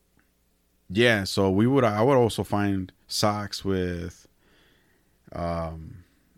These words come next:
and if you know, you know, but you would, I would find socks with gold, silver,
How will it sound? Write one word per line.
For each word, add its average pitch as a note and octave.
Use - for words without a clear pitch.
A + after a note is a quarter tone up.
and G#2
if F#2+
you G2
know, A2+
you G#2
know, F2
but F2
you G2
would, G2
I G2
would G2
find G2
socks F#2+
with F2+
gold, G2
silver, F#2+